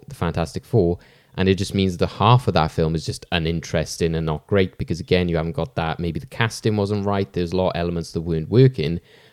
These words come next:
But I think it could have been quite a passable, mediocre film if maybe you had just seen what he had made or it was just not meddled with. But then the last half of that film is, like, completely,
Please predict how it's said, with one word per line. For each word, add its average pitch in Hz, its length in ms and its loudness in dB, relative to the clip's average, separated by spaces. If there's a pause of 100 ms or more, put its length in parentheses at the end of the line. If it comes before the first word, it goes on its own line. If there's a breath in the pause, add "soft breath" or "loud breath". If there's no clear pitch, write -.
But 110 120 2
I 110 40 6
think 143 200 4
it 131 100 4
could 107 120 6
have 98 60 4
been 90 180 0
quite 95 200 -2
a - 40 -2
passable, 85 760 0 (920 soft breath)
mediocre 92 640 2
film 92 340 4
if 82 160 -4
maybe 85 260 0
you 80 120 -2
had 80 80 -2
just 78 160 -6
seen 87 240 -2
what 82 160 0
he 80 80 -2
had 80 140 0
made 90 360 4
or 82 220 4
it 80 80 2
was 82 180 -4
just - 240 -4 (380 loud breath)
not 90 220 2
meddled 104 340 6
with. 80 220 0
But 87 120 0
then 92 180 4
the 85 60 0
last 87 340 2
half 147 340 6
of 87 60 2
that 80 160 0
film 80 260 -2
is, 73 160 -4
like, 78 260 -2 (400)
completely, 92 720 -2